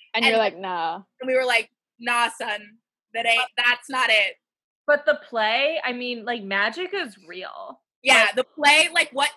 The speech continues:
Speaker 2: similar to what we were talking about earlier, like, what they're able to do theatrically with magic is just so beautiful.
Speaker 1: Well,
Speaker 3: Like,
Speaker 1: and that's what I
Speaker 3: yeah.
Speaker 1: heard.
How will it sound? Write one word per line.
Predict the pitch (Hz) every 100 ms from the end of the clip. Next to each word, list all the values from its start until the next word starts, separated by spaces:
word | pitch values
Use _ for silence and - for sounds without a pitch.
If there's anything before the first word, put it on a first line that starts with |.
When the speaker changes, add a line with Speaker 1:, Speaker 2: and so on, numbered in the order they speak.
| _ _ _ _ _ _
Speaker 2:
similar | - 311 370 403
to | 339
what | 294 294
we |
were | 294
talking | 285 262 269 277
about | 247 220 220
earlier, | 233 254 269
like, | 262 226
what | 240 277
they're | 294
able | 262 254 254
to | 247
do | 196 233 -
theatrically | 208 170 214 - 302 311 320
with | 277 262 214
magic | 214 220 262 269 -
is | 247 247
just | 233 - -
so | - 233 247 262
beautiful. | 214 220 202 - 180 175 190 _
Speaker 1:
Well, | 294 339
Speaker 3:
Like, | 349
Speaker 1:
and | 440
that's | 539 539
what | 539
I | 330
Speaker 3:
yeah. |
Speaker 1:
heard. | 233 480 453 208